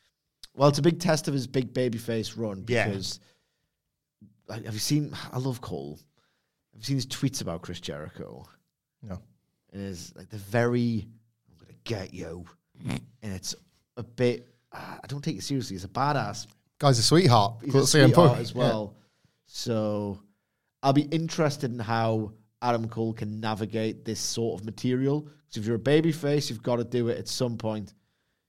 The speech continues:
Speaker 1: You've gotta appear tough and intimidating and like you're gonna kick someone's goddamn ass. And, uh, when he types it on Twitter, I don't get it. I don't feel it. Maybe when he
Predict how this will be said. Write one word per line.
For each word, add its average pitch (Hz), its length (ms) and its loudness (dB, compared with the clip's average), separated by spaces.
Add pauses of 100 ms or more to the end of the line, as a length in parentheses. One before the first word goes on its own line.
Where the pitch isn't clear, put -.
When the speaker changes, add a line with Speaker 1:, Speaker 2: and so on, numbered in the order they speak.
Speaker 1:
You've - 80 -20
gotta 117 240 0
appear 113 300 -4
tough 113 340 -6
and 110 80 -4
intimidating 107 600 -6
and 104 100 -10
like 95 140 -8
you're 98 100 -8
gonna 95 80 -10
kick 104 220 -10
someone's 101 260 -10
goddamn 92 520 -8
ass. 87 500 -12 (440)
And, 82 260 -12
uh, 76 400 -10 (1700)
when 110 140 -8
he - 60 -6
types 165 540 -2
it - 300 0 (180)
on 143 140 -6
Twitter, 170 260 -2
I 165 160 2
don't 147 180 0
get 160 160 4
it. 180 240 0
I 127 60 -2
don't 127 160 0
feel 147 300 4
it. 165 160 2 (340)
Maybe 143 260 4
when 139 120 0
he 139 120 0